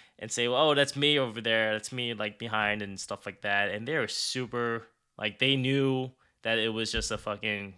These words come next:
video just for ent-, entertainment, right? And that's what it was, right? If anyone came up to me and say, "I don't wanna be a part of the video," then of course, then I would take him out. But purely, it's out, you know, respectfully, it's always just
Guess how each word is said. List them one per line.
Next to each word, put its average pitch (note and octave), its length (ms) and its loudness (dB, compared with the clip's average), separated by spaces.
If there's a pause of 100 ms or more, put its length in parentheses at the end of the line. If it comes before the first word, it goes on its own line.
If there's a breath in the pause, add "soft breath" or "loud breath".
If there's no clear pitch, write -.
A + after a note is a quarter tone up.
video G#2+ 400 -2
just - 180 -10
for G#2 100 -6
ent-, F#2+ 220 -8
entertainment, F#2+ 600 -12
right? F#2+ 300 0
And G2+ 180 -10
that's - 260 -6
what G2 160 -10
it F#2 80 -12
was, F#2 320 -14
right? - 260 -8 (480 loud breath)
If G#2+ 140 -2
anyone C#3 340 4
came C3+ 220 -2
up B2 140 0
to - 60 -6
me B2+ 60 -2
and A2+ 60 0
say, A#2+ 140 0
"I A#2+ 120 4
don't B2 120 0
wanna A#2 160 -2
be A#2 100 -2
a A2 60 -6 (280)
part A#2 240 0
of G#2+ 80 -6
the B2 80 -6
video," E3 200 -6
then D3+ 360 -8
of A#2+ 120 -8
course, - 360 -4
then A#2+ 160 -8
I A2 100 -2
would G#2+ 140 -6
take G#2 180 -8
him G2 160 -12
out. F#2+ 300 -8
But G2 240 -10 (240 loud breath)
purely, D#3+ 400 6
it's C3+ 200 0
out, C3 300 6
you C#3 60 2
know, A2 140 2
respectfully, B2+ 540 0
it's G#2 140 -2
always A2+ 320 -2
just - 260 -6